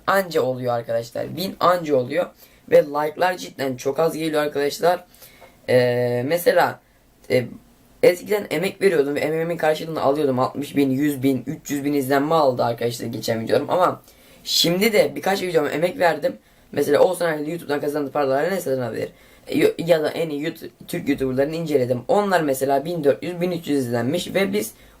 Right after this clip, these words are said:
on bin yüz aboneyiz arkadaşlar. Yani böyle bir şey olmaz yani. Bayağı bir üzgünüm. Sizden ne çekmemi gerektiğini soruyorum. Yorum kısmına belirtin. İçerik olarak ne çekeyim arkadaşlar? Sizin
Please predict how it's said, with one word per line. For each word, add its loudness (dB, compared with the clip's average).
on 2
bin -2
yüz 2
aboneyiz 4
arkadaşlar. -2
Yani 0
böyle 4
bir -6
şey -6
olmaz 2
yani. -2
Bayağı 2
bir -8
üzgünüm. -6
Sizden 0
ne 4
çekmemi -2
gerektiğini 2
soruyorum. -2
Yorum 2
kısmına -6
belirtin. -4
İçerik 2
olarak -4
ne -4
çekeyim -6
arkadaşlar? 0
Sizin -4